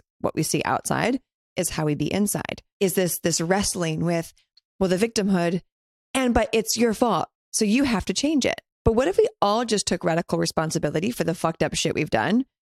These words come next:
for the things we've said unconsciously, for on behalf of, of wounded people, and just all brought back to the present moment of, okay, how can we accept what is right now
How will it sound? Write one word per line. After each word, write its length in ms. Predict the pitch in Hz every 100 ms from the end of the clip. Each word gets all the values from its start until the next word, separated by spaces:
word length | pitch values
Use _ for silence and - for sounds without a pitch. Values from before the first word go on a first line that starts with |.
| -
for 60 |
the 100 | 175
things 340 | - 175 170 170
we've 120 | 160
said 140 | 160
unconsciously, 960 | 156 160 - 139 160 160 - 143 247 294 _ _ _ _
for 400 | 185 175 160 160 -
on 160 | 185
behalf 420 | 175 180 160 165
of, 140 | 175 160 -
of 200 | 160 170
wounded 420 | 180 175 170 -
people, 520 | 156 151 165 254 311 -
and 200 | 202 190
just 220 | 247 - -
all 200 | 190 202
brought 320 | 233 220 196 -
back 320 | 151 170 _ _ -
to 80 | 190
the 40 |
present 360 | 175 170 170 156
moment 320 | 156 175 240
of, 380 | - 165 165 170 - _ _ _ -
okay, 440 | 269 262 302 233 165 -
how 140 | 214 233
can 120 | 277
we 60 |
accept 420 | 269 - 208 - - _ _
what 200 | 196 208
is 220 | - 196 190
right 180 | 170
now 300 | 160 151 160